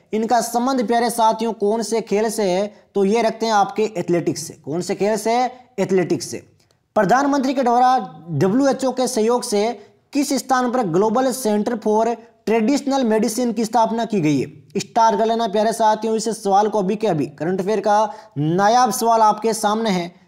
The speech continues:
तो राइट आंसर आपके जामनगर गुजरात हो जाएगा। क्या हो जाएगा? जामनगर गुजरात। वर्तमान में मुस्लिमों का कौन सा हिजरी संवत शुरू हुआ है? मुस्लिमों का भाई कौन सा हिजरी संवत शुरू हुआ है? बताओ देखो फटाफट है।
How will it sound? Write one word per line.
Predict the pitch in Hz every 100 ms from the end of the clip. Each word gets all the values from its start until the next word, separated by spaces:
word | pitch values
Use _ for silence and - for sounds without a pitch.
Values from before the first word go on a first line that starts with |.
| _ 214
तो |
राइट | 220 233 226
आंसर | 226 214 226
आपके | 202 196 202 202 208 - -
जामनगर | 117 135 202 220 226 220 202
गुजरात | 175 139 208 202
हो | 160
जाएगा। | 135 147
क्या | - 180
हो | 185
जाएगा? | 190 196 220 254 - - 147
जामनगर | 117 123 202 226 226 220 233 143
गुजरात। | 139 123 151 107 - - _ _ _ -
वर्तमान | 165 240 - 302 302
में | 294
मुस्लिमों | 247 240 240 277 277
का | 269 269
कौन | 269 233 254
सा | 254 262
हिजरी | 196 170 247
संवत | - 220 208 240 240
शुरू | 233 185 196
हुआ | 160
है? | 127 - - 143 - -
मुस्लिमों | 170 208 233 226
का | 233
भाई | 226 220
कौन | 202 233
सा | 226 214 214 - - _ _
हिजरी | 190 170 233 269
संवत | 240 220 240
शुरू | 226 220
हुआ | 226
है? | 220
बताओ | 202 226
देखो | 226 220
फटाफट | 190 208 202 214
है। | 226